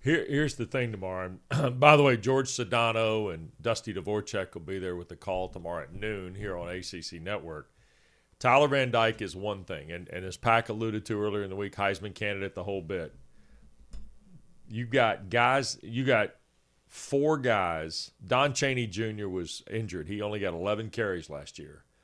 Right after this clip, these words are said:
Jalen Knighton had a hundred and forty-five carries. Thaddeus Franklin had twenty-three. Cody Brown had thirty-four. That's all. The, Cody Brown and Thaddeus Franklin ended up getting a bulk share a little bit at the end of the year, too, behind Knighton. You start looking at wide receivers, Will Mallory at tight end, offensive lines back.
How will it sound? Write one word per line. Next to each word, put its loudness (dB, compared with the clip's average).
Jalen 0
Knighton 2
had 2
a 0
hundred 0
and -8
forty-five 0
carries. -6
Thaddeus 0
Franklin -4
had -4
twenty-three. -4
Cody 0
Brown -2
had -10
thirty-four. -6
That's -2
all. 4
The, -8
Cody 2
Brown 2
and -4
Thaddeus 4
Franklin -4
ended -4
up -6
getting -4
a -8
bulk 0
share -2
a 0
little -2
bit -2
at -4
the -6
end -6
of -6
the -6
year, -4
too, -4
behind -4
Knighton. -4
You -8
start 2
looking -2
at -10
wide 2
receivers, -6
Will 0
Mallory 0
at -12
tight -2
end, -10
offensive -2
lines -6
back. -16